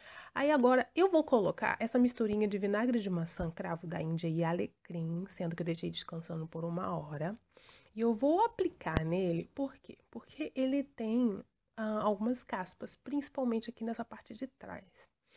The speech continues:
Então, eu sempre aplico essa solução caseira e dá muito certo. Reduz muito a quantidade de caspas, seborreias, tal, que ele tem aqui na parte de trás, tá bom?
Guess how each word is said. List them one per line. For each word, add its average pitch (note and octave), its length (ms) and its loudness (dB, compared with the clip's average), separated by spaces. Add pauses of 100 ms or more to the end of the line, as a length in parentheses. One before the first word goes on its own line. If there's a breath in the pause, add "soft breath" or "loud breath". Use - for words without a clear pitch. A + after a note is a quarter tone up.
(280 loud breath)
Então, A#3 220 0
eu C#4 100 4
sempre F4 380 0 (160)
aplico - 420 -4
essa G3+ 160 0
solução G#3 920 0
caseira F#3 580 -6
e G#3+ 60 -4
dá A3 120 -2
muito A3+ 460 6
certo. - 500 -6
Reduz A3 420 2 (140)
muito A#3+ 680 6
a A3+ 80 -14
quantidade G3+ 560 -8
de G3 80 -6
caspas, F3+ 760 -6
seborreias, E3+ 840 -4
tal, - 160 -6
que - 120 -12
ele F#3 140 -8
tem - 240 -12
aqui - 180 -16
na - 120 -14
parte - 280 -20
de - 100 -20
trás, - 300 -14
tá E3+ 120 -12
bom? G#3+ 160 -2